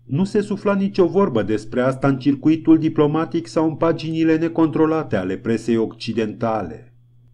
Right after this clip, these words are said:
Temuta explozie de revoltă de la Casa Albă încă nu se produsese. Însă mai erau încă două luni până la alegerile parțiale din America. Încă două luni în care aceste imense rachete să fie pregătite de lansare într-un secret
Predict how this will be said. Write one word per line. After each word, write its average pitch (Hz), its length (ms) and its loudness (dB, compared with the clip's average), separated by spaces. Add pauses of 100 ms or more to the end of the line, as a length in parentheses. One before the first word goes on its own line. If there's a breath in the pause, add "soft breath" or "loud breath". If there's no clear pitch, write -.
(160)
Temuta 190 460 0
explozie 185 640 2
de 92 120 2
revoltă 131 480 4
de 135 120 4
la 135 140 4
Casa 143 440 -2
Albă 151 260 -2
încă 151 240 -2
nu 147 120 -2
se 156 200 -2
produsese. 92 1000 -6 (680)
Însă 151 340 2
mai 170 180 -2
erau 196 220 0
încă 185 260 0
două 180 300 4
luni 180 320 -2
până 123 220 2
la 117 160 0
alegerile 113 600 0
parțiale 107 720 -6
din 98 200 -6
America. 87 720 -10 (680)
Încă 196 300 0
două 196 300 6
luni 185 280 2
în 104 80 0
care 123 200 2
aceste 139 380 0
imense 151 480 0
rachete 165 480 0
să 165 160 -2
fie 170 220 -2
pregătite 165 600 0
de 98 120 -2
lansare 107 520 -2
într-un 120 300 0
secret 123 500 -2